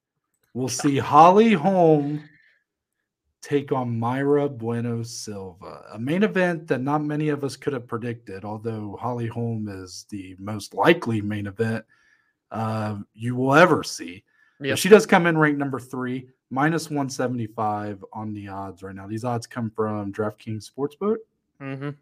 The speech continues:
Speaker 1: Correct. So then, uh, she's going up against the surging new member to the top ten, Mayra Bueno Silva, plus one fifty.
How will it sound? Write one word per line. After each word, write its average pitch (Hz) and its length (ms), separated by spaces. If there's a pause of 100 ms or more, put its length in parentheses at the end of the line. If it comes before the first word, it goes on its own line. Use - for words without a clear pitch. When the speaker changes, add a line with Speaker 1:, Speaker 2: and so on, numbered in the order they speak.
(540)
Speaker 1:
Correct. 95 340
So 107 240
then, 110 300
uh, 107 160
she's 175 300
going 175 240
up 156 180
against 139 380
the 143 140
surging 135 800 (360)
new 156 280
member 156 400
to 147 140
the 123 80
top 127 400
ten, 123 260
Mayra 127 300
Bueno 113 260
Silva, 107 480
plus 160 440
one 156 380
fifty. 98 600